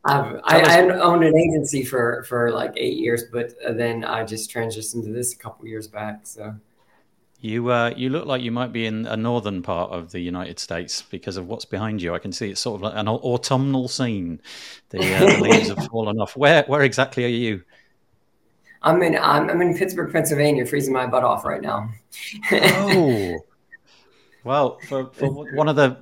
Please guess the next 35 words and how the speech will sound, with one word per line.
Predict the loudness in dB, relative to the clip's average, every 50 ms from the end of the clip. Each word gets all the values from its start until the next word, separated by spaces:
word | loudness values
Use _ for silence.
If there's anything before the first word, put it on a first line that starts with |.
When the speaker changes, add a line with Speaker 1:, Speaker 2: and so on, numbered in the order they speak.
| -12
Speaker 2:
one | -4 0 2 2
of | 4 6
the, | 6 4 4 2 -4 -16 -20 -20 -18 -12 -8
I, | -8 -4 -2 0
I | 0
don't | 0 0 0
know | 0
if | 0 2
there | 2 4 6
are | 6 6 6 4
any | 2 0 -4 -6 _ -20 -20 _ -20 -20 -8 _ -2
upsides | -2 0 0 -2 -2 -2 0 -2 -2 -4 -4 -6 -8
to | -8 -6
global | -2 -2 -2 -2 -2 -4 -6
warming, | -4 -4 -4 -4 -4 -4 -6 -6 -6 -4
but | -4 -4 -4 -4
at | -6 -8 -6
the | -4 -2
least | -2 -2 -2 -4 -6 -8
at | -8
the | -6 -4
minute | -4 -4 -2 -4 -4 -6
in | -6 -8 -8
the | -6 -6
U | -6 -6 -6 -6
K, | -6 -4 -4 -2 -2 -4 -6 -10 -16 -20 -20 -20 -20 -20 _ _ -8
uh, | -6 -6 -4
typically | -2 0 0 0 0 -2 -6 -6 -4
by | -4 -4 -2 -2
now | -2 -2 -2 -4
it | -4 -6
would | -8 -10 -6
be | -6 -4 -4 -4 -6
ridiculously | -8 -8 -8 -8 -10 -4 0 0 0 0 -2 -6 -6 -6 -4 -4 -6 -6 -8 -8 -8
cold. | -6 -4 -4 -4 -4 -6 -10 -12 -16 -16 -14